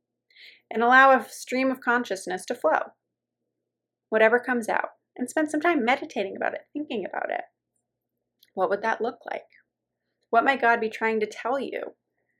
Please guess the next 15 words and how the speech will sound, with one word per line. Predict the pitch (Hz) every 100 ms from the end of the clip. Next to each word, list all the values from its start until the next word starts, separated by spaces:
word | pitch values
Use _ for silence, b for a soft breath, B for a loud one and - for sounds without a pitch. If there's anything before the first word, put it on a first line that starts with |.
| _ _ _ _ _
about | - 180 170 -
rest? | 190 - - - _ _ _ _ _ _ _ _ _ _ _ _ _ _ _ _ _ _ _ _ _ _ _ _ _ _ _ _ _ _ _ _ _ _ _ _ _ B B B B B
And | -
again, | 330 349 311
the | 277
reasons | 247 320 370 381 320 262
that | 269
we | 240
need | 220 240 214
to |
have | - 233 214
this | 208
mind | 208 208 196
Sabbath | - 202 202 185 180 -
is | 190